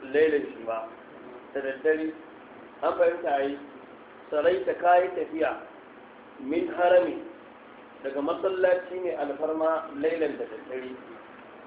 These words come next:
Ila haramin, zuwa masallacin Baitul Muqaddas, lailan. Kama saral badru, kamar yadda wata yake yin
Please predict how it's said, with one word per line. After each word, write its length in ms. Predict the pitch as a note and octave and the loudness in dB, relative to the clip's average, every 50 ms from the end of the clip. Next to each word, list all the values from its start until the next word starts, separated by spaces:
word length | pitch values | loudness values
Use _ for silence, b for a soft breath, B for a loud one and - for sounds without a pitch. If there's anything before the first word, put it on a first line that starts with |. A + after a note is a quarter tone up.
| - - - | -18 -12 -8
Ila 340 | C#3 D3 D#3+ E3 F3 E3+ - | -2 0 2 2 2 2 4
haramin, 460 | E3+ F3 F#3 F3+ F3+ E3+ D#3+ D#3 D3 C#3 | 4 6 6 6 4 2 -2 -4 -4 -2
zuwa 180 | F3 F3 D#3+ D#3 | 0 0 0 0
masallacin 880 | E3 D#3 - - F3 F3 F3 F3 F3 F3 E3+ F3 F3 E3+ E3+ E3+ E3+ E3+ - - - | -2 -4 -2 -2 -2 0 2 0 0 0 0 -2 -4 -4 -4 -4 -6 -8 -10 -8 -4
Baitul 320 | D#3 E3+ - - E3+ D#3 | -2 -2 -2 -2 -4 -4
Muqaddas, 640 | D3+ D3 C#3 C#3 D3 D#3 D#3+ - - E3 E3 E3+ E3 E3 - - - - - - - - - - - - C3 C3+ | -4 -4 -4 -2 -2 -4 -2 2 2 2 2 2 -2 -8 -12 -14 -18 -20 -20 -20 -20 -20 -20 -18 -16 -14 -10 -4
lailan. 460 | C#3 D3+ D#3 D#3 D#3 D3 C3 - - - - - - - - - - - - - - - - - - - - - - - | -2 0 0 0 0 0 -2 -2 -4 -12 -16 -18 -20 -20 -20 -20 -20 -20 -20 -20 -20 -20 -20 -20 -20 -20 -20 -16 -8 -4
Kama 360 | C#3+ C#3+ C#3+ E3 F3 F3 E3+ E3+ | -2 0 2 2 2 2 2 0
saral 240 | E3 D#3 D#3 D3 C#3+ C#3+ | 0 0 0 -2 -2 -2
badru, 320 | D3 D3+ D3 D#3 D3+ C#3 - - | -4 -2 -2 -2 -4 -4 -6 -10
kamar 240 | - - - - E3+ | -10 -10 -6 -2 -2
yadda 360 | F3+ F#3+ F#3+ F#3 - - D#3+ | 0 0 -2 -4 -2 -2 0
wata 340 | D#3 E3 F3 - E3+ D#3+ D3+ | 2 2 2 4 4 2 2
yake 260 | D#3 D#3 D#3 - D#3+ | 2 0 -2 -4 -6
yin 240 | D3+ D3+ D3+ D3+ C#3+ | -4 -2 -2 -4 -4